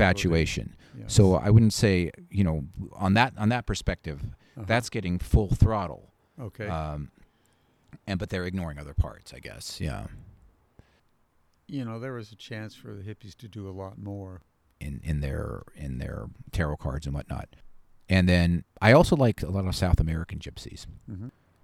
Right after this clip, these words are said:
Speaker 1: I, I, I encourage them, but the other ones I, I don't
Speaker 2: Yeah.
Speaker 1: like s-, as much. Uh, not that I speak negatively of, of gypsies. People who are gypsies are fine.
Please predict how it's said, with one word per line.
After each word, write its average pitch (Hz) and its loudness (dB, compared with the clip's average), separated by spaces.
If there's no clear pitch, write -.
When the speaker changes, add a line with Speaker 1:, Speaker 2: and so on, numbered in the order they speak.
Speaker 1:
I, 80 -10
I, 85 -8
I 80 -12
encourage 85 -14
them, 65 -20
but 80 -20
the 104 -10
other 113 -10
ones 80 -16
I, 67 -16
I - -10
don't 64 -10
Speaker 2:
Yeah. 69 -4
Speaker 1:
like 73 -6
s-, - -8
as 82 -4
much. - -6
Uh, - 0
not 113 8
that 98 6
I 80 4
speak - 0
negatively 80 2
of, 76 -8
of 82 -4
gypsies. - -4
People 82 2
who 73 2
are - -4
gypsies - -4
are 67 -2
fine. 71 -2